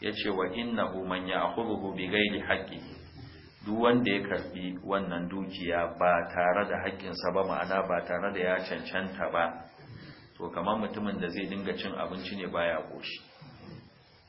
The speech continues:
Mutumin da zai dinga cin abinci baya koshi, me amfani abinci a kansa? Babu. To haka nan mutumin da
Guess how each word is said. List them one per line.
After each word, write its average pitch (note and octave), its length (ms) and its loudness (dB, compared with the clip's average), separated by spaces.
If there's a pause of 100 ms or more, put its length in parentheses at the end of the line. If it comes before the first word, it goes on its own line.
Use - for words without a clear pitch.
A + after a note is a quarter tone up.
(140)
Mutumin G2 320 -4
da F2 80 -2
zai G2 160 -2
dinga G2 240 -2
cin G2 140 0
abinci F#2 340 -2
baya G2 240 6
koshi, - 240 -6
me G#2 80 -2
amfani F#2 360 0
abinci E2+ 360 -6
a E2+ 140 -6
kansa? E2+ 340 -12 (680)
Babu. F#2+ 340 0 (140)
To E2+ 80 -4
haka G#2 240 2
nan G2+ 180 0
mutumin G2 400 -2
da D#2+ 240 0